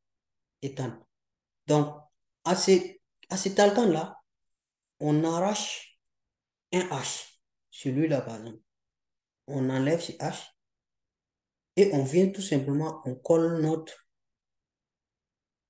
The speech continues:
O H, le groupe fonctionnel et des alcools.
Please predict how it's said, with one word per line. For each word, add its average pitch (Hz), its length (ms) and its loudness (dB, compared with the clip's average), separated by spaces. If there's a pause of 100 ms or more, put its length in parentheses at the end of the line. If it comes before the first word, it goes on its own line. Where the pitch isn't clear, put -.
(480)
O 147 180 2
H, - 440 -6 (140)
le 123 100 -2
groupe 147 320 0
fonctionnel 127 840 -2 (720)
et 110 440 -6 (1300)
des 127 200 2
alcools. 117 400 0